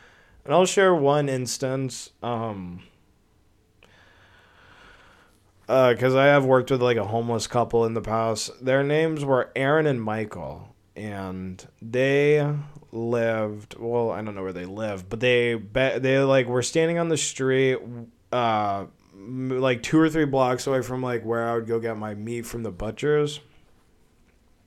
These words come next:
So I would pass them, like, at least once a week, and I would always see them there. And it, and it started bothering me. So what I did was I took, like, a, a, a, like, a,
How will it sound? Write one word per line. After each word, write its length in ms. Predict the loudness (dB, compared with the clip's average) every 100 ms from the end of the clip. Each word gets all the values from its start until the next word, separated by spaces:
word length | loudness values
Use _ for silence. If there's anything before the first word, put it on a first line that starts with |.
| _ _ _ -20
So 580 | -8 -4 -2 -2 -6 -10 -18 _ _ _ _ _ _ _ _ _
I 100 | 0
would 140 | 0 2
pass 340 | 6 6 6
them, 220 | 2 0
like, 160 | 0 0
at 40 |
least 240 | 2 0 0
once 280 | 0 0 2
a 20 |
week, 160 | 2
and 100 | 2
I 120 | 2 0
would 100 | 0
always 420 | 0 2 2 0
see 200 | 0 2
them 180 | 2 -2
there. 380 | -8 -10 -14 _ _ _ _ _ -2
And 80 | 0
it, 200 | 0 -4 -2
and 120 | 0
it 100 | 0
started 420 | 2 4 4 4
bothering 540 | 6 6 6 4 -2
me. 320 | -8 -10 -12 -16 _ _ _ _
So 320 | -2 6 6 8
what 140 | 6
I 100 | 6
did 300 | 6 6 6
was 200 | 6 4
I 60 | 2
took, 220 | 4 6
like, 160 | 6
a, 420 | 6 4 2 -2 0
a, 60 | 0
a, 20 |
like, 200 | 2 2
a, 140 | 0